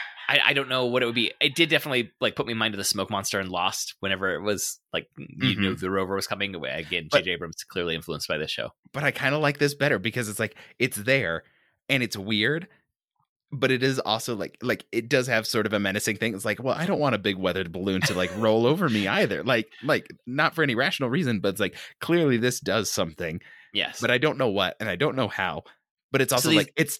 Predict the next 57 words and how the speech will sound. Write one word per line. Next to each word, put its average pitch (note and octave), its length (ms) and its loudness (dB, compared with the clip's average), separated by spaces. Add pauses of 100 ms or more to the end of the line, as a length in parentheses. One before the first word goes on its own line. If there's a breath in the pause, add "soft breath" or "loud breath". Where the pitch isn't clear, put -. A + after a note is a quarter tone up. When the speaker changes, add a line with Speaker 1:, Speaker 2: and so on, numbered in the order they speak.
(120)
Speaker 2:
it's D#3 160 2
tactile, F2+ 580 0
right? A#2 180 2
It B2+ 120 2
is B2 100 0
present. A2 540 -2 (260)
Speaker 1:
Mm-hmm. C#3 160 -4 (340 loud breath)
And F#3+ 120 6
the - 20 6
Speaker 2:
And - 80 4
some-, G3+ 200 4
Speaker 1:
shot - 120 0
Speaker 2:
and C3+ 120 4
Speaker 1:
of - 40 -4
the D#3 60 4
Speaker 2:
something C#3+ 220 4
Speaker 1:
faces C#3+ 240 4
Speaker 2:
C - 20 2
G A#2 80 4
I G#2 100 2
Speaker 1:
being C#3 160 4
Speaker 2:
can't A2 160 0
do F#2+ 100 -4
it. F2 40 -2
Speaker 1:
pressed C#3+ 340 0
in D3+ 160 0
against B2 480 -2
it, F#3+ 220 -2
that A#2 240 -2
is G2 280 -4 (140)
always F2+ 260 0
gonna A#2+ 140 0
be - 60 0
a - 20 0
Speaker 2:
Mm-hmm. F#2+ 80 -2
Speaker 1:
creepy D#2+ 180 -6
shot. - 280 -4 (640 loud breath)
Speaker 2:
Yes. F#2+ 240 2
Speaker 1:
Um, F2 220 -2 (200)
and A#2 400 2
so - 140 2
the D#3+ 100 2
rover A3 200 6
had E3+ 100 4
been, C3+ 120 0
like, G#2+ 120 2
established A2 380 0
for A2 80 2
us G#2 160 0
as - 60 -6
an G2 60 -2
audience F2+ 320 -2
in F2+ 100 -10
the, F#2+ 60 -8 (120)
in G2+ 80 -6
the F2 60 -12
pilot. D2 340 -6